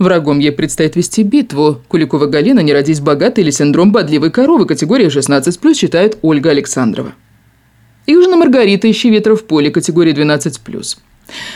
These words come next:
Нежданно-негаданно скромная труженица фирмы "Улыбка", клоунесса-затейница Людмила Петухова, оказавшись героиней сразу двух телерепортажей, стала звездой телеэкрана. Во всяком случае, так ей показалось. Но блистательная жизнь для любой звезды имеет свою обратную сторону.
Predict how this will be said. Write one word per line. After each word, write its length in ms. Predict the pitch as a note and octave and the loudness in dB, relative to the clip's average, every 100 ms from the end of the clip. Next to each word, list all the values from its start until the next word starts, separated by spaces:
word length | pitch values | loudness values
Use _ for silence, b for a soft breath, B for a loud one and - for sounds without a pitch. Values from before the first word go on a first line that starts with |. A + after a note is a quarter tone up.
| B | B
Нежданно-негаданно 840 | A3+ F#3 F3+ E3 D#3+ A3+ F#3 D#3+ | 0 2 0 0 2 2 2 0
скромная 400 | D#3 G3+ E3+ D3+ | 0 0 0 0
труженица 540 | D3 F3+ E3+ D3+ C#3 D3 | 0 0 0 0 -2 -2
фирмы 320 | D#3 D#3 E3 | 0 0 2
"Улыбка", 500 | D#3+ B3 A3+ E3 D#3 | 2 0 0 0 0
клоунесса-затейница 960 | - D#4 B3+ G#3+ F#3+ A#3 A#3 D#3+ D3 F3 | 2 2 4 2 2 0 0 0 0 0
Людмила 340 | F#3 E3+ C#3+ | 0 2 2
Петухова, 560 | D3+ G3+ A3 F#4+ G#3 E3 B B | 2 0 0 2 2 -2 B B
оказавшись 500 | A#3 C#4+ D4 D4+ C4+ | -2 0 0 2 2
героиней 380 | G#3 A#3 C4 A#3 | 2 4 4 2
сразу 320 | A3+ A3+ G3+ | 2 2 2
двух 260 | F3+ F#3 D3 | 2 0 0
телерепортажей, 960 | F3+ D#3 D3+ - D#3+ D3+ D#4+ F4+ F#3+ | 0 0 0 0 -2 -2 0 0 2
стала 320 | F3+ F#4 D4 B3 B | 0 0 0 0 B
звездой 380 | G#3 F3+ F3 D3 | -2 0 0 0
телеэкрана. 600 | - E3 D#3 E3 E3 F#3 - | -2 0 -2 0 -2 -2 -6
Во 140 | - E3+ | -2 0
всяком 240 | D#3 D#3 | 0 -2
случае, 260 | D#3 D3+ D#3+ | -2 -2 -2
так 160 | D#3 | -2
ей 80 | E3+ | -2
показалось. 720 | E3+ F#3 G#3 F#3 C3 G2 - - _ | -2 -2 0 0 0 -2 -6 -14 _
Но 460 | F#3+ E3 F3 C#4 C4 | 0 2 2 4 4
блистательная 680 | F#3+ F3+ A#3+ A#3 F3+ E3+ | 2 2 0 0 0 0
жизнь 200 | D#3+ A#3+ | 2 2
для 80 | D#3 | 2
любой 240 | D#3 E3 G3+ | 0 0 0
звезды 340 | D#3 D3+ C#3+ | 0 0 0
имеет 240 | E3 D3 | 2 0
свою 160 | D3 D3+ | 0 0
обратную 380 | D3+ D#3 E3 E3 | 0 0 -2 -4
сторону. 500 | - C4 F3 C#3+ | -2 -2 0 -2